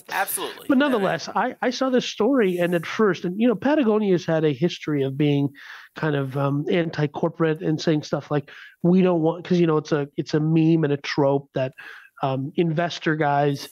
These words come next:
Speaker 2: in New York City in the finance district, you know, they wear the, the dress shirt with the Patagonia vest,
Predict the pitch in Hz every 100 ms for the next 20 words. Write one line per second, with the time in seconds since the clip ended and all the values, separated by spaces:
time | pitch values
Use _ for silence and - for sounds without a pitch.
0 | 180 160 160 156 151 - 165 143 143 143
1 | - 156 156 147 143 - - - 156 147
2 | - 143 135 - - - - - 170 170
3 | 170 143 139 139 143 151 147 143 135 135
4 | 165 147 139 143 - 151 170 165 - 170
5 | 156 156 - - 170 160 160 156 151 143
6 | 151 147